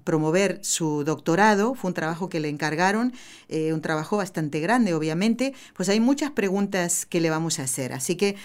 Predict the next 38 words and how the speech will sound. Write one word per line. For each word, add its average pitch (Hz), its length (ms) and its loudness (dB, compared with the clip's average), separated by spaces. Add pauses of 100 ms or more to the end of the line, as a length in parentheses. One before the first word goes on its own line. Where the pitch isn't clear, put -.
(160)
eh, 151 340 -2
pues 170 240 -2 (160)
aprovecho 170 520 2
para 160 160 4
anunciarlo 180 460 2
ya 185 160 2
cuando 156 240 -2
se 156 120 -4
acerque 170 340 0
más 165 160 0
la 175 120 0
fecha. 254 360 -2
Creo, 302 300 4
creo 269 200 0
que 226 80 -2
es 220 120 -2
el 202 100 0
veintidós 165 440 2
de 190 100 2
octubre 175 440 0 (320)
que - 80 2
estará 160 300 0
con 160 160 2
nosotros, 156 580 0 (280)
eh, 143 520 -2
María 160 280 0
Encarnación 147 840 -2
González, 143 440 0
que 190 80 -2
en 185 60 2
este 190 140 2
momento 208 280 2
está, 180 460 4
mm, 147 300 -2 (500)
eh, 151 500 -4
en, 147 720 0
en 156 160 2
Roma, 202 420 6